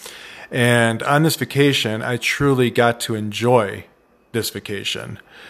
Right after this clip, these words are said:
without any worry of what my body was going to do, what it wasn't going to do, what it was going to reject, how well it was gonna do when it did well. I had no worries of this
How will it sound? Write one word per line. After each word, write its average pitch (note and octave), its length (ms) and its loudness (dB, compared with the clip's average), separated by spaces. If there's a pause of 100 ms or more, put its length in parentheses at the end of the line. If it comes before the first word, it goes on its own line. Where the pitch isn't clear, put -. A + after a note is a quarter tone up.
(260)
without B2+ 340 4
any C3+ 180 2
worry A#2+ 400 0
of G#2 540 -6
what A#2 140 0
my A2 240 -4
body A2 360 -2
was G#2 300 -4
going A2+ 240 -2
to A2 100 -2
do, A2 360 -2
what G#2+ 160 0
it G#2 100 -4
wasn't G#2+ 360 -2
going A2 300 -2
to A2+ 120 -4
do, G#2 500 -2 (560)
what A2 140 4
it G#2+ 40 6
was G#2 180 0
going G#2+ 320 -2
to G2 180 -8
reject, G#2 880 -4 (760)
how A#2 260 2
well A2 380 2
it A2 60 -6
was A2+ 160 -6
gonna A2 240 -2
do A2 440 -2 (220)
when G#2+ 180 -2
it G#2 120 -6
did G#2+ 220 0
well. A2 560 0 (760)
I A#2+ 200 4
had C3 200 6
no C3 220 4
worries A#2+ 640 -2 (140)
of A#2+ 200 -6
this - 400 -6